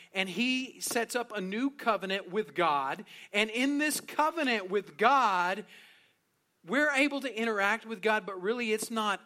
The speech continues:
all of us. What happens are they set up sacred places where you could then go and meet with God. But not just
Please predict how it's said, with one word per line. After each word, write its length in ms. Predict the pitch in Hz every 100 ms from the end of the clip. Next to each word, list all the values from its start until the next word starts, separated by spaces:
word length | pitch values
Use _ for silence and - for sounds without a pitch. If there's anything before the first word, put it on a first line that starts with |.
| -
all 280 | 185 190
of 120 | 151 120
us. 360 | - - - - _ _ _
What 180 | 170 214
happens 500 | 190 233 247 247 190 -
are 440 | 175 185 180 185 180 - _ _
they 120 | 185
set 220 | 185 233
up 160 | 226 220
sacred 720 | - - 214 226 240 254 185
places 760 | - 233 226 - 117 - - - _ _ _ _
where 140 | 160
you 180 | 196 202
could 160 | 208 156 143 _ _ 131
then 260 | 208 247
go 360 | 185 185 180 170
and 160 | 175 165
meet 200 | 175 160
with 140 | 151
God. 220 | 165 202 185
But 140 | 196
not 240 | 220 277 277
just 240 | 254 -